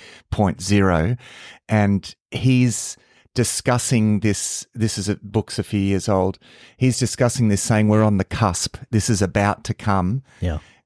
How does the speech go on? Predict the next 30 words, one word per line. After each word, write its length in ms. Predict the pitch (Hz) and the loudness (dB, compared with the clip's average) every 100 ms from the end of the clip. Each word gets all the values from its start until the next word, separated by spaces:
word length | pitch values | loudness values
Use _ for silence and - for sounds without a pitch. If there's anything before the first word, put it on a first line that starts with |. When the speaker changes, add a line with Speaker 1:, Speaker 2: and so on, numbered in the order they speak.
| - | -4
Speaker 1:
And 160 | 117 110 | 0 2
actually 400 | 143 - 117 104 | 2 0 0 2
now 540 | 101 113 104 98 92 _ _ | 2 2 2 0 -4 _ _
it's, 400 | - 113 - - - - | -4 -2 -2 -8 -8 -6
it's 160 | 117 | -4
happened, 440 | - - - 73 - | -2 -2 -2 -4 -4
like 280 | 117 104 - | -2 -2 0
with, 360 | 110 92 - - | 0 0 -4 -6
you 100 | 127 | 0
know, 240 | 104 92 65 - - _ | 2 0 -4 -10 -20 _
Speaker 2:
Yeah. 140 | 90 - | -8 -4
Speaker 1:
Chat 240 | - 123 | -2 -2
G 160 | - 110 | 0 0
P 140 | 104 | 0
T 160 | - 107 | 0 0
three 420 | - - 110 107 | 0 0 2 2
and 120 | 98 | 2
then 100 | 98 | 0
four 500 | 95 - 110 104 101 98 | -2 0 2 4 2 2
and, 200 | 95 87 - - - | 0 -2 -8 -20 -4
and 180 | 117 110 | 0 2
the, 180 | 104 95 113 | 2 2 0
and 120 | 107 | 2
the 60 | 101 | 2
level 600 | 104 113 110 110 104 - | 2 2 2 2 2 0
of 340 | 101 92 - - | 0 0 -4 -10
acceleration 880 | - - 113 101 98 90 98 110 | -6 -2 0 2 2 2 0 0
of 80 | 98 | 0
this 180 | 95 - | 0 -2
technology, 840 | 104 - 98 98 101 95 92 135 | -4 -2 0 0 0 -2 -2 -2